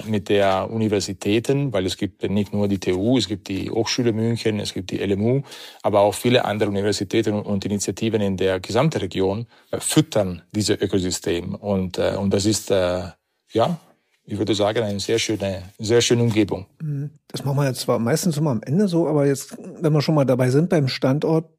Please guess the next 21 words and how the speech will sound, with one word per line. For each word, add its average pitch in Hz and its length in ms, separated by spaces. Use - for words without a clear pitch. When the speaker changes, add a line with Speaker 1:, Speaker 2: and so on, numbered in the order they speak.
Speaker 2:
äh, 127 160
kann - 160
man 175 140
jetzt 160 160
immer 185 300
noch 165 180
sagen, 156 440
Deutschland 147 540
ist 139 160
führend 170 460
in 135 160
der 139 80
Robotik? 139 420
Also 135 160
das 127 140
war 139 80
ja 131 80
bisher 127 420
eigentlich 120 520
das, - 420
was - 240